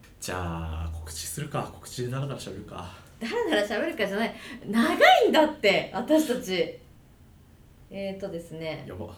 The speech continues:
Speaker 1: 十六時五十三分だよ。
Speaker 2: そうなんです。これが、この放送が二月の十八日。
Speaker 1: そうです。だからもう。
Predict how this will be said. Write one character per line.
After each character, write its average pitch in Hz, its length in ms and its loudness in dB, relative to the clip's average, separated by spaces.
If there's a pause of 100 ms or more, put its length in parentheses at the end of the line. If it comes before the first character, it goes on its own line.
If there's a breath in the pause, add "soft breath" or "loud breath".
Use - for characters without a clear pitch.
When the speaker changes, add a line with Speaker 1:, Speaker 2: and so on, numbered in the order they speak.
(200)
Speaker 1:
十 101 260 -10
六 - 180 -12
時 87 140 -12
五 90 60 -12
十 92 140 -12
三 117 180 -12
分 120 60 -18 (120)
だ - 80 -20
よ。 - 60 -20
Speaker 2:
そ 226 140 -12
う 196 120 -4
な 151 80 -8
ん 120 80 -10
で 156 80 -16
す。 160 240 -10 (2000)
こ 226 140 -10
れ 233 160 0
が、 247 340 0 (120)
こ 277 100 -12
の 294 60 0
放 302 140 2
送 294 100 0
が 311 80 0
二 330 160 -2
月 247 320 0
の 180 360 -2 (120)
十 233 200 -4 (200)
八 208 220 -8
日。 240 420 -4
Speaker 1:
そ 92 200 -8
う 85 40 -8
で 82 80 -10
す。 - 280 -14
だ 90 80 -14
か 85 100 -12
ら 87 60 -10
も 87 60 -10
う。 - 20 -14